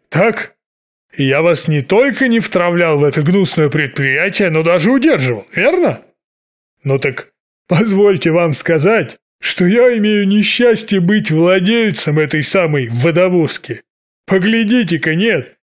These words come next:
вы поглядите в программу. Видите? Номер одиннадцатый, Сатанелла, владелец Осип Федорович Волдалаев. Это мы!"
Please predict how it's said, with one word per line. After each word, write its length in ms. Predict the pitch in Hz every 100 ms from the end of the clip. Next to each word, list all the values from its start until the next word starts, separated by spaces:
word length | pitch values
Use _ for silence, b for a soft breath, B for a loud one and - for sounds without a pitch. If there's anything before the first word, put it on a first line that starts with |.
| -
вы 180 | 160 175
поглядите 720 | 214 208 226 247 294 226 165
в 100 | -
программу. 720 | 185 214 262 233 151 120 113 _ _ _ _ _ _ _ _ -
Видите? 680 | 131 233 294 247 160 117 _ _ _ _ _ _ _ _ -
Номер 380 | 135 202 247 240
одиннадцатый, 880 | 233 165 170 160 143 160 135 143 131 _ _
Сатанелла, 1000 | - - 170 214 202 156 147 143 139 127 - _
владелец 960 | - 120 123 123 131 226 254 151 - - _ _ _ _
Осип 680 | - 135 156 226 220 240 208
Федорович 880 | - 139 160 175 190 196 202 175 -
Волдалаев. 1160 | 135 156 190 208 220 156 143 135 135 127 - - _ _ _ _ _ -
Это 440 | 147 143 139 202
мы!" 520 | 233 160 147 139 131